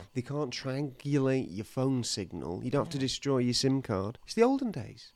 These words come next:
Speaker 2: It's the
Speaker 1: You can,
Speaker 2: olden days.
Speaker 1: you can get away with anything you want.
Speaker 2: But unfortunately for the robber of the blue carbuncle, he had the most fantastical mind in London, Sherlock Holmes, after him.
Speaker 1: Hmm.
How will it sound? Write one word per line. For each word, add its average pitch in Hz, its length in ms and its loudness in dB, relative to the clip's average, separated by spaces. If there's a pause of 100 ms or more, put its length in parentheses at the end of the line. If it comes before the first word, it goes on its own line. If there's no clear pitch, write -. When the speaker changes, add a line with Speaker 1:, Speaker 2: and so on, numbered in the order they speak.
(140)
Speaker 2:
It's - 260 -8
the 120 120 -2
Speaker 1:
You 160 100 10
can, 143 80 6
Speaker 2:
olden 147 320 4
days. 127 300 2
Speaker 1:
you 180 60 8
can 185 120 12
get 202 180 12
away 107 500 10
with 117 220 4
anything 107 400 0
you 127 120 4
want. 185 420 2 (520)
Speaker 2:
But 104 160 -4
unfortunately 156 1120 2
for 147 140 -4
the 139 140 4
robber 151 320 8
of 139 140 0
the 131 80 0
blue 135 240 -2
carbuncle, 170 1160 2 (400)
he 113 180 -6
had 107 260 -6 (160)
the 110 100 -6
most 104 380 -4
fantastical 127 1200 -6
mind 120 600 2
in 139 220 4
London, 170 840 4
Sherlock 165 540 6
Holmes, 196 360 6
after 185 400 6
him. 127 420 2
Speaker 1:
Hmm. 107 580 -2